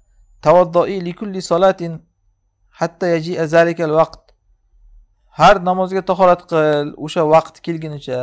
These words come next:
ya'ni yangi namozni vaqti kelgunicha, e, e,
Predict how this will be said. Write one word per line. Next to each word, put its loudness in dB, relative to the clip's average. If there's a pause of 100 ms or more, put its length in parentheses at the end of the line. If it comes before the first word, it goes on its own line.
(220)
ya'ni 0 (460)
yangi -8
namozni -8
vaqti -2
kelgunicha, -12 (840)
e, -18
e, -18